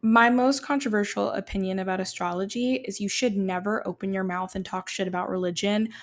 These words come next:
knowing that you care deeply about the stars and people's birth charts, because you sound hypocritical as fuck.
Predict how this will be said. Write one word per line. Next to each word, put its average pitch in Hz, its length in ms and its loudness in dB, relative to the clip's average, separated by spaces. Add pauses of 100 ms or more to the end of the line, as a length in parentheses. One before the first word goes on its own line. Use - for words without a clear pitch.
(140)
knowing 190 420 2
that 185 200 -4
you 190 120 -2
care 190 260 -2
deeply 185 580 0
about 175 300 -4
the 175 80 -6
stars 175 560 0
and 175 180 -4
people's 170 340 -8
birth - 280 -12
charts, - 360 -8
because 185 600 -4
you 208 480 2
sound 185 420 0
hypocritical 175 600 -6
as 165 160 -4
fuck. - 340 -6